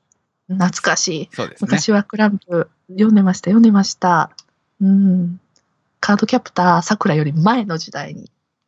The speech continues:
Speaker 2: はい。
Speaker 1: はい。
Speaker 2: <laughs> 人気でしたよね、めっちゃね。
Speaker 1: うん。
Speaker 2: はい。
Speaker 1: そうそうそうそう。はい。ということで、これからも皆さんの心を揺さぶるって言っても、世代があるよね。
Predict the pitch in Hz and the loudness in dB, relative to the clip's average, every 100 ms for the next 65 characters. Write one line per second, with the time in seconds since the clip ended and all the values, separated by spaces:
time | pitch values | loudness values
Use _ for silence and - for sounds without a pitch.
0 | - 85 64 - - - - - _ 123 | -16 -16 -14 -12 -12 -14 -20 -20 _ -10
1 | - 104 - - - - - - _ _ | -10 -12 -12 -18 -20 -20 -20 -20 _ _
2 | _ - 113 107 107 104 - - 87 78 | _ -6 -6 -4 -6 -6 -10 -14 -14 -12
3 | 90 87 - 151 254 294 294 269 _ - | -12 -12 -10 -6 -4 -6 -12 -16 _ -20
4 | - - 208 202 208 202 202 202 196 - | -18 -10 -10 -8 -8 -8 -12 -16 -16 -12
5 | 202 196 196 202 _ _ - - _ 185 | -12 -10 -12 -18 _ _ -20 -20 _ -4
6 | 180 170 170 175 - 170 165 165 170 156 | -2 -2 -6 -10 -10 -8 -8 -8 -6 -4
7 | - - 196 196 214 214 202 160 151 202 | -6 -4 0 0 0 0 2 0 0 2
8 | 240 269 220 190 - - 269 247 220 254 | 4 4 2 0 -2 0 4 4 2 2
9 | 277 277 269 254 _ _ _ _ _ 220 | 0 0 0 -2 _ _ _ _ _ -6
10 | 208 180 180 170 - - - 294 381 403 | -4 -2 -4 -6 -14 -12 -4 0 0 2
11 | 381 381 254 127 135 - | 0 0 -2 -6 -10 -18